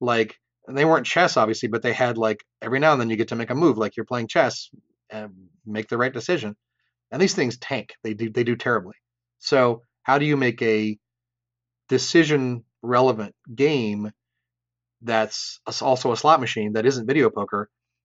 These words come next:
and appeals to a Candy Crush player? That's, that's the, the million-dollar question in the casino industry right now. Um,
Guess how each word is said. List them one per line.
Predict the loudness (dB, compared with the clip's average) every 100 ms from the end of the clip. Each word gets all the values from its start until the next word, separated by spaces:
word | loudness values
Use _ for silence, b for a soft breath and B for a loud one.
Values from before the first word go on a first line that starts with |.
| _ -6
and | -4 -4
appeals | -4 0 4 4 2
to | -6
a | -4
Candy | -2 -2
Crush | -2 -8
player? | -8 -10 -4
That's, | -2 -2 -4 _ _
that's | -2 0 -2
the, | -8 _ -12
the | -12 -4
million-dollar | -2 0 0 0
question | 0 -2 -2 -12 -14 _ _ -10
in | -6
the | -6
casino | -6 -2 -2 -2
industry | -4 -6
right | -6
now. | -8 -10 -12 _ _ _
Um, | -2 -2 -2